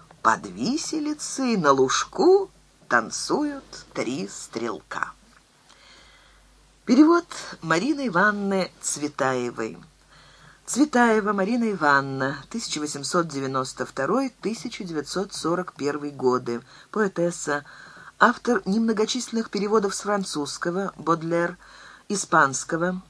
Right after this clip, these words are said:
Гарсиа Лорка, грузинского, Важа Пшавелла и других языков.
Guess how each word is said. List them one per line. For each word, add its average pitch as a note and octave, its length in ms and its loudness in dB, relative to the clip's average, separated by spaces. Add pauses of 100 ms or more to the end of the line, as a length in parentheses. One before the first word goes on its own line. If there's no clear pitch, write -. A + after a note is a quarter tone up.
Гарсиа D#3+ 460 -4
Лорка, F3 500 -2 (220)
грузинского, C#3+ 880 -2
Важа C3+ 320 -2
Пшавелла B2 680 -2 (300)
и C#4+ 100 2
других F#3+ 380 -2
языков. D3 640 -8